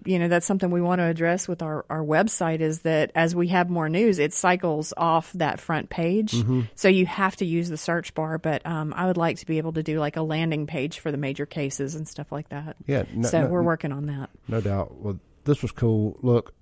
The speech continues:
Speaker 2: I know you got something you gotta do. I would love to have you start coming back and doing the show a little bit more. I'm putting you on the spot here.
Speaker 1: Sure.
Speaker 2: Uh, people love it.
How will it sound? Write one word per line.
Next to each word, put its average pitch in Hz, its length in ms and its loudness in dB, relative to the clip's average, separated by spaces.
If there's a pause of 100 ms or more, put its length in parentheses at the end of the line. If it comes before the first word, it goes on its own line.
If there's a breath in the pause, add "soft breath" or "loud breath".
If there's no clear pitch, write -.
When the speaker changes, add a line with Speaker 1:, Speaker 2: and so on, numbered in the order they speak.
(200)
Speaker 2:
I 120 100 0
know 120 60 2
you 120 120 4
got 117 100 2
something 110 160 0
you 110 80 2
gotta 107 140 0
do. 107 340 2
I - 60 -6
would 101 160 -4
love 123 160 4
to 110 80 2
have 113 120 4
you 110 60 2
start 104 300 -2
coming 107 200 0
back 101 300 -2
and 107 100 -4
doing 101 160 2
the 101 60 0
show 104 140 0
a - 0 -
little 101 180 0
bit 95 160 -4
more. 101 240 -2
I'm 95 60 -4
putting 120 160 0
you 107 60 0
on 104 40 0
the 98 60 -2
spot 98 320 -2
here. 101 280 0
Speaker 1:
Sure. 220 240 -2 (320 loud breath)
Speaker 2:
Uh, 101 340 0 (340)
people 113 200 4
love 110 220 2
it. - 140 -2